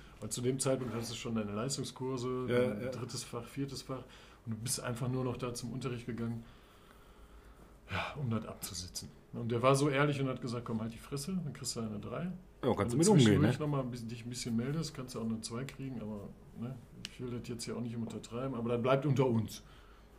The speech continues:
Speaker 1: Da hat der aber
Speaker 2: Natürlich.
Speaker 1: Mit, hat er mit mehreren Leuten dann gemacht. Da hast du aber auch die Fresse gehalten, ne? Weil du wolltest ja nicht jetzt aus deinem Vorteil dann noch im Nachhinein irgendwie einen Nachteil für den Lehrer draus machen, weil wenn sich das rumspricht. Boah, und dann hatten wir einen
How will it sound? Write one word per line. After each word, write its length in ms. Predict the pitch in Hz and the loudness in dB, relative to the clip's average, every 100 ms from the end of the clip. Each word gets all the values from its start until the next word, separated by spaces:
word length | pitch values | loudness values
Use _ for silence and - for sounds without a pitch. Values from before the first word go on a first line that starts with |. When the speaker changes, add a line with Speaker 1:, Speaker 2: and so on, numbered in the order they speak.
| - | -12
Speaker 1:
Da 100 | 101 | -8
hat 120 | 104 | -4
der 60 | 120 | -2
aber 140 | 104 101 | 0 0
Speaker 2:
Natürlich. 800 | 104 123 139 131 113 104 - - | 2 8 10 12 10 8 4 4
Speaker 1:
Mit, 100 | 107 | 2
hat 80 | |
er 60 | 117 | 2
mit 180 | 117 113 | -2 -2
mehreren 280 | 110 120 113 | -4 -2 -2
Leuten 220 | 110 107 | -4 -6
dann 80 | 101 | -6
gemacht. 240 | 104 110 | -6 -6
Da 60 | 107 | -4
hast 140 | - | -2
du 40 | 180 | 0
aber 100 | 165 | 2
auch 80 | |
die 120 | 123 - | 0 0
Fresse 300 | - - 104 | -4 -6 -8
gehalten, 260 | 90 82 - - | -10 -14 -16 -16
ne? 60 | 143 - - - - | -18 -14 -10 -10 -8
Weil 80 | 110 | -6
du 80 | 113 | 0
wolltest 260 | 139 143 | 2 2
ja 80 | 139 | -2
nicht 180 | 135 139 | -2 -2
jetzt 180 | 123 - | -4 -6
aus 140 | 117 | -6
deinem 220 | 127 127 | -6 -6
Vorteil 400 | - 135 143 151 | -6 -6 -4 -2
dann 140 | 143 139 | -2 -2
noch 160 | 139 139 | -2 -4
im 100 | 131 | -6
Nachhinein 380 | 135 143 139 139 | -2 0 0 -2
irgendwie 220 | 139 135 | -4 -4
einen 80 | 127 | -6
Nachteil 380 | 131 139 135 131 | -6 -4 -6 -4
für 120 | 139 | -4
den 80 | 135 | -2
Lehrer 260 | 175 98 | -2 -4
draus 240 | 85 82 92 | -8 -10 -10
machen, 160 | 87 98 | -10 -8
weil 140 | 101 | -8
wenn 80 | 107 | -6
sich 140 | 113 | -6
das 140 | - 110 | -4 -6
rumspricht. 420 | 113 139 143 165 - - - - - - - - - - - - | -6 -8 -6 -8 -8 -18 -20 -20 -20 -20 -20 -20 -20 -20 -20 -6
Boah, 120 | 110 | 0
und 80 | 117 | 2
dann 100 | 117 | 4
hatten 180 | 131 156 | 4 2
wir 120 | 120 | 0
einen 340 | 123 143 147 | 2 2 2